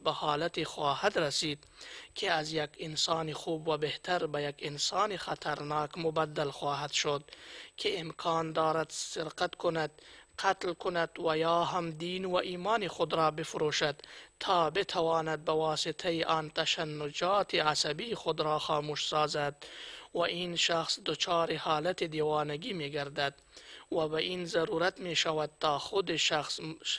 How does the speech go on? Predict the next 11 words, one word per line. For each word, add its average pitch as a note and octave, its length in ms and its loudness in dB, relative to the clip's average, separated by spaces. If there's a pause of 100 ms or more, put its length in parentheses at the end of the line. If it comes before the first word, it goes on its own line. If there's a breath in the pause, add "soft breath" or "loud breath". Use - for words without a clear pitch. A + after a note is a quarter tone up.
(160)
шахси - 360 2
муътод D#3 540 2 (500 loud breath)
аз D#3+ 220 -2
зарар D#3+ 400 0
расонидан E3 760 0 (160)
ба E3 120 2
худаш E3+ 400 0 (100)
дар D#3+ 280 0
амон D#3 420 -2
нигаҳдорӣ D#3+ 640 -2
шавад D3 440 2